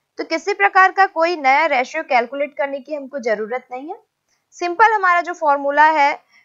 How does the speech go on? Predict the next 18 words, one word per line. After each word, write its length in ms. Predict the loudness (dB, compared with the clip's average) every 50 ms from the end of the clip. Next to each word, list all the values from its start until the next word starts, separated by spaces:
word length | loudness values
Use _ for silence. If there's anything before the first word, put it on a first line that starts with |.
| _ 0
अ, 280 | 4 6 8 8 6 4 2
उस, 280 | -2 -6 -8 -12 _ _
उस 160 | -8 -8 -8 -4
पे 180 | _ -2 0
पुट 260 | 0 0 -2 -2 2
करके 280 | 2 2 2 2 0 -4
हम 180 | -4 -4 -4 -6
इन 80 | -4
नंबर्स 360 | -2 -2 -2 -2 -2 -4 -4
को 80 | -6 -8
बहुत 340 | -4 0 2 2 2 4 2
आसानी 400 | 0 0 0 -2 -4 -4 -6 -8
से 200 | -8 -8 -8 -8
गेनिंग 420 | -6 -8 -8 -8 -10 -12 -12 -12
रेशियो 280 | -12 -12 -12 -8 -6 -6
और 60 | -6
सैक्रिफाइसिंग 760 | -4 -4 -6 -6 -6 -10 -10 -6 -6 -6 -6 -6 -10 -8 -8
रेशियो 320 | -8 -8 -8 -10 -12 -14